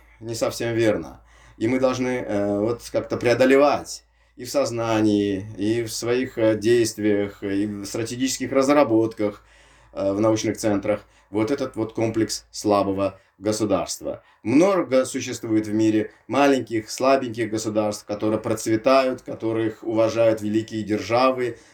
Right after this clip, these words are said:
мира. Возьмите вот, э, маленькие государства Европы, например. Они не страдают от такого комплекса слабого государства.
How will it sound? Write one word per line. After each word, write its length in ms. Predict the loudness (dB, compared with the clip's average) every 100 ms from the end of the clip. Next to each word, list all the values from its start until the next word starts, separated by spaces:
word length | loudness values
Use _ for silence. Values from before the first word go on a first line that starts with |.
| -8
мира. 520 | -4 0 2 2 0 -14 -8
Возьмите 460 | -2 0 0 0 0
вот, 200 | 0 -2
э, 160 | -4
маленькие 420 | 0 2 0 -2 -6
государства 420 | -2 0 0 -2
Европы, 500 | -2 0 0 0 0
например. 540 | 0 0 2 0 -2 -10 -20 -8
Они 420 | 0 0 0 -4 -10 -4
не 340 | 0 4 4
страдают 560 | 2 0 2 2 0 -2
от 160 | -8
такого 360 | -8 -6 -4 -4
комплекса 500 | -2 -2 -2 -8 -8
слабого 440 | -4 -2 -2 -4
государства. 640 | -6 -6 -6 -6 -6 -10 -12